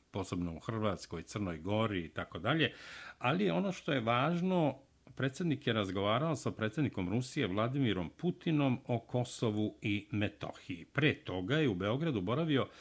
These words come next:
ministar spoljnih poslova Rusije Sergej Lavrov, između ostalog saopštio da bez Rusije nema rešenja za Kosovo.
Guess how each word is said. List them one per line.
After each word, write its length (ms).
ministar 420
spoljnih 340
poslova 420
Rusije 420
Sergej 480
Lavrov, 540
između 380
ostalog 480
saopštio 540
da 160
bez 260
Rusije 500
nema 500
rešenja 720
za 400
Kosovo. 520